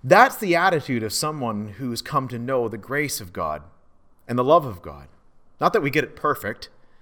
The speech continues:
Mary wasn't perfect. You and I aren't perfect. We're not, we, the, the, uh, the point here is not that we'll do it perfectly, but we will be faithful.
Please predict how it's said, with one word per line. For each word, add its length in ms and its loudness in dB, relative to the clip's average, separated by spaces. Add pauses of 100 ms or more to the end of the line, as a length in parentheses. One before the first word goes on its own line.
(460)
Mary 260 8
wasn't 300 -2
perfect. 520 -8
You 160 0
and 80 0
I 200 4
aren't 220 -6
perfect. 420 -12 (180)
We're 100 0
not, 380 0
we, 120 2 (260)
the, 340 -2
the, 340 -6 (420)
uh, 160 -2
the 120 0
point 340 2
here 160 0
is 100 -4
not 160 -2
that 120 -8
we'll 140 -4
do 160 -4
it 120 -6
perfectly, 640 -6 (880)
but 100 -2
we 120 -2
will 200 -4
be 100 -8
faithful. 540 -8